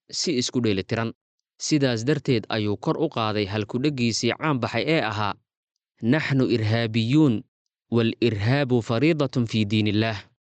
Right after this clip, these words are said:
Wuxuu sheekhu ku baaqay in dhiigga muslimiinta lagu dhowri karo oo keliya dhiig,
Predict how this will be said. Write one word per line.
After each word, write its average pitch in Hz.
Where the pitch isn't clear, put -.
Wuxuu 107
sheekhu 139
ku 156
baaqay 110
in 113
dhiigga 131
muslimiinta 117
lagu 117
dhowri 135
karo 113
oo 104
keliya 135
dhiig, 143